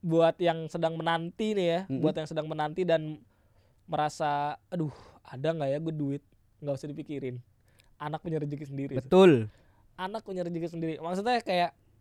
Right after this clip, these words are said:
Speaker 1: gue sama bini gue itu, eh, misalkan nih, misalkan ya, misalkan, ambil contoh,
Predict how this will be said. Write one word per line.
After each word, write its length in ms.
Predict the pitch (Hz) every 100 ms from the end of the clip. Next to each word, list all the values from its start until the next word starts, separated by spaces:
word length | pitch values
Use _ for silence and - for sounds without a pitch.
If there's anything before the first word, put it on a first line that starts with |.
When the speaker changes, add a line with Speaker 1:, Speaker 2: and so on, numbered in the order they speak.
| -
Speaker 1:
gue 260 | 196 196
sama 200 | 254 247 202
bini 200 | 185 185
gue 160 | 180
itu, 220 | 190 240 247 247 -
eh, 460 | - 170 165 170 170 160 -
misalkan 500 | 185 170 185 180 269
nih, 160 | 220 143 _ _ _ _ -
misalkan 500 | 170 202 202 196 202
ya, 120 | 156
misalkan, 440 | 151 147 143 143 123 - -
ambil 300 | - 147 170
contoh, 380 | 165 151 160 180